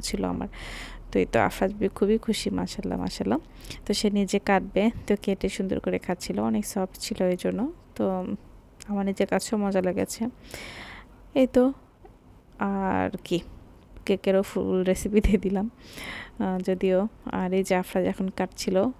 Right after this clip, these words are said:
আর, মানে, খেলছিল, মানে, কেক নিয়ে পুরা খেলছে, এরকম একটা অবস্থা।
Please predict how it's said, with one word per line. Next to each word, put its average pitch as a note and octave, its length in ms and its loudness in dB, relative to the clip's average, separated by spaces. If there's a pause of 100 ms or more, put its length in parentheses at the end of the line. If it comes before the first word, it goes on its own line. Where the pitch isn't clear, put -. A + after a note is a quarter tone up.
(140)
আর, F#3 340 0 (140)
মানে, F3+ 180 -2
খেলছিল, G3+ 500 -2
মানে, G3 160 -2 (100)
কেক A#3 260 2
নিয়ে G#3+ 140 4
পুরা G3 240 0
খেলছে, - 420 -6
এরকম F#3 200 -4
একটা F3+ 260 -4
অবস্থা। - 380 -6